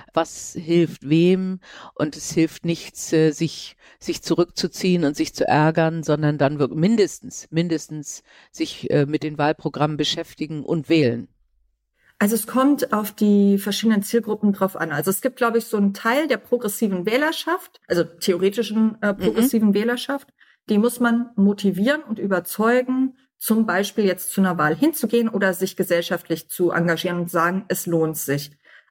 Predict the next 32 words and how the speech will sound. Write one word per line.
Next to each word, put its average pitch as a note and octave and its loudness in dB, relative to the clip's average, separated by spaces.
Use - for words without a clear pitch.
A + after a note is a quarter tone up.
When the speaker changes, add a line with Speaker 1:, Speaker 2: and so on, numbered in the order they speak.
Speaker 2:
Selbst G3 -2
wenn A3+ 4
ihr A#3 2
von G#3+ -4
einem F#3 -4
einzelnen F3+ 0
Protest - -2
oder E3 0
was E3 -4
auch - -10
immer, A#3 2
seid F3 -2
ihr - -4
auf - -8
eine E3+ 2
Demo A3 0
gegangen, G3+ 2
nicht A3 0
das G3 -4
Ergebnis F3 -4
seht, B3+ 2
zusammen G3+ 2
kumuliert G3+ 0
bewegt F#3+ 0
sich F#3+ -4
eben F3 -2
doch D#3 -4
was. D3 -4
Also E3+ -4
das F3 -2
sind F#3+ 0
die, B3+ 2